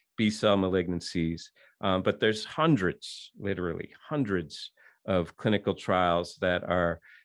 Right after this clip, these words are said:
trying to develop car Ts towards many applications, some of which we've spoken about, but most of them, I think, are just trying to apply the car T therapy in a way that's much more economical, perhaps safe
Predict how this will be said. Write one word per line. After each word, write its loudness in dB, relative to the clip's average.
trying 2
to -10
develop 2
car 2
Ts -8
towards 0
many 4
applications, -4
some 0
of 2
which -2
we've -2
spoken 2
about, 4
but 2
most 4
of 4
them, 0
I -2
think, 0
are 2
just 0
trying 4
to 0
apply 6
the 4
car 0
T -6
therapy 0
in 0
a -2
way 0
that's -4
much -4
more -4
economical, -2
perhaps -4
safe 0